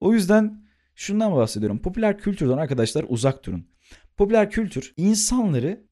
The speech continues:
büyük şirketlerin ve firmaların para kazanabilmesi için şekillenen, yönlendiren şeydir. Eskiden bu medyaydı. Ne bileyim işte pembe dizilerdi, röportajlardı, e, magazinlerdi.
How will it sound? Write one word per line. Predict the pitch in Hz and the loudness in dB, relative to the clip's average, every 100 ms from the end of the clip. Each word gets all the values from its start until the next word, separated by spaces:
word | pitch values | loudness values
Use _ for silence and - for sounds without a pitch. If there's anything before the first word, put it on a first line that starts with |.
| - | -2
büyük | 143 247 247 | 2 4 2
şirketlerin | - 160 185 180 202 196 | -2 0 0 2 4 4
ve | 156 | 2
firmaların | - 220 190 120 123 180 | 0 0 2 4 2 0
para | - 226 | 0 0
kazanabilmesi | 220 170 185 180 185 190 - | 0 0 0 0 -2 -2 -4
için | 202 139 156 - | -4 -4 -6 -6
şekillenen, | - 214 - 226 202 151 117 156 | 2 2 2 2 2 2 0 0
yönlendiren | 190 240 190 147 139 190 | 4 4 4 2 0 0
şeydir. | 190 190 139 120 | 0 -2 -2 -2
Eskiden | 208 - 185 196 165 | -4 -4 -2 0 2
bu | |
medyaydı. | 170 233 143 123 104 107 143 | 2 2 4 4 2 0 0
Ne | 196 | 0
bileyim | 185 151 147 | 2 2 0
işte | - 156 156 | -2 -2 0
pembe | 190 185 196 156 | 0 2 0 0
dizilerdi, | 127 123 110 107 127 | -4 0 0 2 -2
röportajlardı, | 170 190 175 180 170 180 139 104 113 | 0 -2 0 0 0 0 0 0 -6
e, | 92 101 123 120 120 | -6 -2 0 2 0
magazinlerdi. | 127 160 175 160 180 175 127 | 0 -2 -2 -2 -4 0 -2